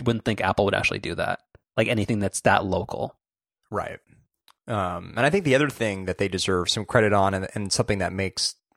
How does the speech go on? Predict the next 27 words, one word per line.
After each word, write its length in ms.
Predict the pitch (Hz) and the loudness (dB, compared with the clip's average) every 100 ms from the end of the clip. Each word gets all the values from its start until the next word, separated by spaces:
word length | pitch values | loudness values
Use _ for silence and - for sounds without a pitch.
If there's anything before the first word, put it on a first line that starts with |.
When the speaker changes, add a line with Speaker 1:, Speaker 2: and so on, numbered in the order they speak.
| - | 0
Speaker 2:
Apple 240 | 104 95 | 2 2
Play, 300 | 92 - 107 - - | -2 0 -2 -2 -6
Apple 320 | 120 110 - - | 0 0 -2 -12
Pay 280 | - 107 92 | -4 -2 -2
and 140 | 87 | -6
CarPlay 540 | - 123 117 - 90 | 2 4 4 0 0
similar 760 | 85 - 190 143 92 82 82 87 _ _ _ _ - | 0 0 0 0 -2 -4 -4 -6 _ _ _ _ -4
is 680 | 107 98 92 87 87 - - _ _ _ _ _ _ - | 0 0 0 -2 -2 -2 -2 _ _ _ _ _ _ -14
they, 300 | - - - | -10 -6 0
they 160 | 123 123 | 2 2
found 500 | - 165 196 226 117 | 2 2 4 2 2
a 60 | |
way 420 | 92 98 117 113 | 4 4 4 4
to 560 | 104 - - 104 95 92 | 0 -2 0 0 0 -2
work 560 | - 107 107 107 104 - - | -2 0 2 2 0 -6 -6
s-, 200 | - - - | -4 -4 -6
and 140 | 104 | -4
integrate 480 | 92 110 101 98 92 | -2 -2 0 0 0
successfully 960 | 101 - 107 95 - 98 92 90 90 - _ _ _ _ _ | -4 -4 -2 -2 0 0 2 0 -2 -6 _ _ _ _ _
with 480 | 104 101 92 - - - _ _ _ _ _ - | 0 2 2 -2 -20 -20 _ _ _ _ _ -4
companies 680 | - 117 110 101 92 90 92 | -2 0 0 0 -2 -4 -4
and 100 | 92 | -2
industries 600 | 104 101 - 101 92 92 | -2 -2 -2 -4 -2 -2
that 120 | 95 | 0
are 160 | 92 | 0
notoriously 1000 | 87 90 - - 113 104 - - 90 87 - | -4 -6 -4 0 2 2 0 -2 -6 -6 -4
difficult 520 | 104 - - 98 - | -4 -4 -8 -6 -8